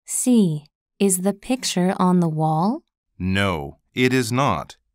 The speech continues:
Speaker 2: It is on the floor.
Speaker 1: D. Is the bird on the seat?
Speaker 2: No, it is not. It is on the floor.
Speaker 1: E. Is the glass in the woman's hand?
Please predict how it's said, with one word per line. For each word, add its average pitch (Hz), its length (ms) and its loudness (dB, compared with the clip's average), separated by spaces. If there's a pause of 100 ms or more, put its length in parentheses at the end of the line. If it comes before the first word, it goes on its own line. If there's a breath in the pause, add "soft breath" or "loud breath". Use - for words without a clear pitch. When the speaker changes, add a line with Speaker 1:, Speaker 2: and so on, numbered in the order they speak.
(160)
Speaker 2:
It 175 160 2
is 131 160 2
on 117 300 0
the 90 100 -2
floor. 95 560 -4 (1200)
Speaker 1:
D. 196 480 2 (320)
Is 190 220 0
the 190 160 0
bird 175 500 0
on 190 280 2
the 175 80 2
seat? 220 600 -4 (500)
Speaker 2:
No, 98 640 0 (100)
it 104 160 -4
is 120 200 0
not. 127 460 0 (500)
It 107 140 0
is 135 180 0
on 87 240 0
the 110 120 -2
floor. 101 580 -2 (520)
Speaker 1:
E. 226 440 2 (220)
Is 190 200 0
the 190 140 0
glass 185 640 0
in 190 220 2
the 175 100 2
woman's 185 600 2
hand? 254 560 -2